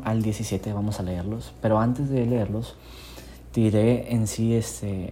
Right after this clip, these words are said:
el contexto de este pasaje, así rápidamente. Y bueno, solo habían transcurrido aproximadamente dos meses y medio desde que los israelitas salieron de Egipto. Este,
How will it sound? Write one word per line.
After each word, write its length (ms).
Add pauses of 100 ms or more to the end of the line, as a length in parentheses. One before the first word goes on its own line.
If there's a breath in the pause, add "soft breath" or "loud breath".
el 100
contexto 840
de 100
este 200
pasaje, 580
así 300
rápidamente. 680 (960 loud breath)
Y 60
bueno, 200
solo 200
habían 360
transcurrido 760
aproximadamente 1200 (100)
dos 380
meses 560 (500 loud breath)
y 80
medio 640
desde 300
que 100
los 180
israelitas 680
salieron 480 (400 loud breath)
de 320
Egipto. 640 (920 loud breath)
Este, 400